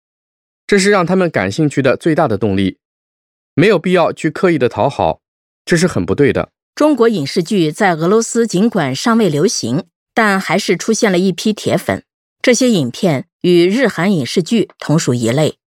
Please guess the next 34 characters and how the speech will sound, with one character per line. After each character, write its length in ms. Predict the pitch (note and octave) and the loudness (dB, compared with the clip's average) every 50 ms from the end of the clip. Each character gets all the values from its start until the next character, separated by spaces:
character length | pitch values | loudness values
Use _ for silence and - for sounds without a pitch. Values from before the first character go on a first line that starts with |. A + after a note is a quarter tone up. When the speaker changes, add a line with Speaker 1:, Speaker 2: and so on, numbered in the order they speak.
| _ _ - | _ _ -4
Speaker 2:
在 220 | - A3 G3 F3 | -2 0 0 2
俄 120 | D#3 E3+ E3+ | 0 0 0
罗 100 | F#3+ G3+ | 0 0
斯， 320 | - - - G3+ G#3+ - _ _ _ - | -2 -2 -2 0 0 -2 _ _ _ 0
有 120 | G3+ A#3 | 0 2
几 180 | A#3+ - F3 D#3+ | 2 2 0 -2
个 100 | - C#3+ | -2 -2
爱 140 | - C#4+ C#4+ | -2 -2 -2
好 160 | - - A#3+ | -2 -2 -2
者 140 | F#3+ - C3 | -2 -2 -4
团 300 | - - - D#3+ A3+ C4+ | -6 -4 -2 0 0 0
体 300 | - - C#3 B2 B2+ - - - - _ - | -2 -2 -2 -2 -2 -4 -8 -16 -20 _ 0
独 180 | D#3+ D#3+ F3+ | 2 4 4
立 240 | A#3 D4+ C4+ G3 - | 4 4 2 0 -2
翻 220 | - - A3 A3 A#3+ | -2 -2 0 2 2
译 100 | G#3 D#3+ | 2 0
字 180 | - - A#3 | 0 0 0
幕、 280 | G3 F#3+ A3 G#3+ - - _ _ _ - | 2 2 2 0 0 -4 _ _ _ -4
配 180 | - A3+ F3+ | 0 0 2
音， 280 | D3 E3+ F#3+ A3 A#3 - _ _ _ _ _ _ | 4 4 2 2 0 -2 _ _ _ _ _ _
并 120 | - C#4 A3 | 0 0 2
且 160 | - E3 C3+ | 2 0 -2
在 360 | - - F#3+ F3 D3+ C3 - _ _ _ | 0 0 0 0 0 -2 -4 _ _ _
主 180 | - F3+ D#3+ D3+ | 0 0 0 0
题 240 | - - F#3 A3+ B3 | 0 0 0 2 2
流 160 | G#3+ G3 A#3 | 4 2 2
媒 180 | A#3 A#3+ C4+ | 2 2 0
体 240 | C4+ - - D3 B2 | -2 -4 -4 -4 -2
和 300 | B2 - - D3+ D#3 E3 | -4 -2 -2 0 0 0
社 160 | F3 - B3 | 0 0 0
交 140 | G#3 A3 A3 | 0 2 2
网 180 | A3+ G#3+ D3+ - | 2 0 0 0
络 160 | - G3 F3 | 0 0 0
上 300 | D#3 - E3+ C3 A#2 - | 0 0 -2 -2 -2 -4